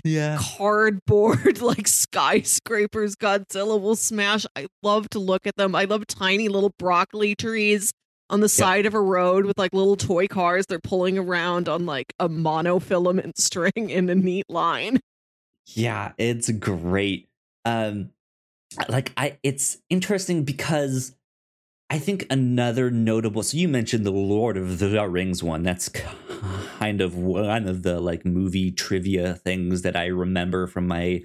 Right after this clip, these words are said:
Speaker 1: childhood is that, like, Helm's D-, D-, Deep was,
Speaker 2: Yeah.
Speaker 1: like, one-third scale. Like, it, it, it was
Speaker 2: <laughs>
Speaker 1: actually a lot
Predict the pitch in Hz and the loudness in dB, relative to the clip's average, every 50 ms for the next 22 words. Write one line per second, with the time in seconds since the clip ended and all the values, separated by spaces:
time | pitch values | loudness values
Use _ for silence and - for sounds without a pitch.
0 | - _ _ _ - - 90 98 107 113 117 117 117 123 123 113 95 90 - 98 | -10 _ _ _ -4 -2 -2 -2 -2 -2 -2 -2 0 0 0 -2 -2 -2 -2 -4
1 | 87 - - 85 78 80 - - _ - - - - - 143 160 180 175 147 113 | -4 -4 -4 -4 -4 -4 -6 -10 _ -20 -20 -10 -6 -4 -2 0 0 0 0 0
2 | 101 98 98 98 104 101 87 - - - 107 98 92 113 110 110 101 113 110 104 | -2 -2 -2 0 0 0 -2 -4 -4 -4 -2 0 2 2 2 2 2 0 0 2
3 | 107 131 147 143 160 160 - - 196 220 277 370 480 453 - 180 202 - 147 143 | 2 0 0 0 -2 -2 0 2 4 4 4 4 2 2 2 2 0 0 2 0
4 | 131 113 - - 117 123 127 127 123 117 95 - - - - - - 98 104 92 | 0 0 0 0 0 0 0 0 -2 -2 -2 -4 -2 -4 -2 -2 -2 0 0 -2
5 | 87 - 52 90 - _ _ _ _ _ - 87 95 - - 104 107 - 110 117 | -2 -4 -6 -8 -10 _ _ _ _ _ -4 -2 -2 0 -2 -2 -2 0 -2 0
6 | 107 98 120 - - - - - - - 101 117 123 - - 143 120 120 120 117 | 2 2 4 4 6 6 4 2 0 -2 -4 -4 -2 -2 -2 0 0 0 2 2
7 | 110 101 - - _ _ _ - 120 117 110 107 104 104 95 - - | 0 -2 -2 -8 _ _ _ -4 -2 -2 0 -2 -2 -4 -4 -6 -10